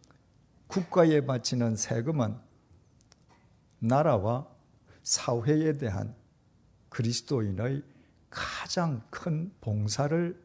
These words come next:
다하는 것이기 때문입니다. 우리나라 사람들 가운데에는 세금하면 사업가나 직장인 혹은 돈이 많은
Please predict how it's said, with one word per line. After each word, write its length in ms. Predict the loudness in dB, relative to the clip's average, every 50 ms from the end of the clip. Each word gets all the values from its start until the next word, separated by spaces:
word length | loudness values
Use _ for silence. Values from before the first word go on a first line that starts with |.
| -10 -6
다하는 540 | -4 -4 -4 -4 -4 -4 -4 -4 -4 -4
것이기 640 | -4 -2 -2 -2 -2 -2 -4 -4 -4 -4 -4 -8 -8
때문입니다. 640 | -6 -4 -4 -2 -4 -4 -4 -6 -8 -10 -12 -14 -18 _ _ _ _ _ _ _ _ _ _ _ _ _ _ _ -20 _ _ _ _ _ _ _ _ -20 _ _ _ _ _ _ _ _ _ _ _ _ _ _ _ _ _ -20 -20 -20 -14 _ -8
우리나라 400 | -6 -4 -4 -2 -2 0 0 0
사람들 440 | 0 0 -2 -2 -2 -2 -2 -2
가운데에는 800 | -2 -2 -2 -2 -2 -2 -2 -2 -2 -2 -2 -2 -4 -4 -4 -6 -8 -12 -16 _ _ _ _ _ _ -20 -20 -20 -20 -20 _ -20 -20 -20 _ -20 _ _ _ -8
세금하면 1080 | -6 -4 -2 0 0 2 2 2 2 2 0 0 0 -2 -2 -2 -2 -4 -4 -6 -10 -14 _ -20 -20 -20 _
사업가나 880 | -8 -6 -2 0 0 0 0 0 -4 -4 -4 -2 0 0 0 -2 -2 -4
직장인 640 | -6 -6 -6 -6 -6 -4 -2 -2 -2 -2 -4 -6 -8 -12 -18 _ _ _ _ _ _ _ _ _ _ _ _ _ -2
혹은 320 | -2 0 2 2 0 0 -2 -8 -14 -20 -20 -20 -8 -2
돈이 360 | 0 0 2 2 2 2 2
많은 420 | 0 0 0 0 0 0 -2 -2